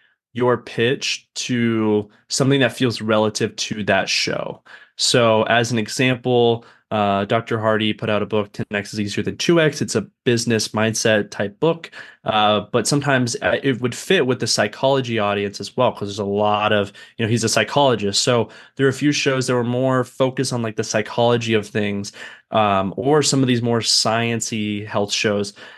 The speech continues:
that instead of the headline to them being like, "How to, you know, ten X your business this year," it was like,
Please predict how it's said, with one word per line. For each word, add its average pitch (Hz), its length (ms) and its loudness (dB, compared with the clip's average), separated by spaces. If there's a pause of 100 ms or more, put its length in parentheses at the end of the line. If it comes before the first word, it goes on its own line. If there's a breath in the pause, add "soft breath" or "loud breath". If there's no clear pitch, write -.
(120 loud breath)
that 117 220 2
instead 123 480 0
of 117 400 0 (340 soft breath)
the 110 340 -4
headline 110 840 0
to 113 240 -6
them 101 200 -4
being 101 300 -2
like, 98 320 -2 (240 loud breath)
"How - 140 -2
to, 110 240 2 (240)
you 127 120 0
know, 104 140 2
ten 123 240 -2
X 113 220 -2
your 104 100 -2
business 113 800 0 (420 loud breath)
this 113 320 -2
year," 101 440 -2
it 110 120 0
was 110 200 0
like, 101 240 -4